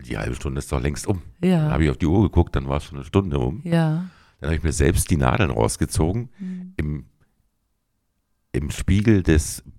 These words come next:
Speaker 1: ähm, Medikamentenschrankes,
Speaker 2: <laughs>
Speaker 1: also der Scheibe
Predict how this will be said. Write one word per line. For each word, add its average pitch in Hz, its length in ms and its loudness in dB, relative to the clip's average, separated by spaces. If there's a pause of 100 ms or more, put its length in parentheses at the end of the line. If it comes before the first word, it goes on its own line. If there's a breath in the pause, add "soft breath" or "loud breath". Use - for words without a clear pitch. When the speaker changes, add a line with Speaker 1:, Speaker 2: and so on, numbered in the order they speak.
(160)
Speaker 1:
ähm, 67 420 0 (180)
Medikamentenschrankes, 85 1500 0
Speaker 2:
<laughs> - 80 -20
Speaker 1:
also - 220 -2 (180)
der 69 200 2
Scheibe 82 520 4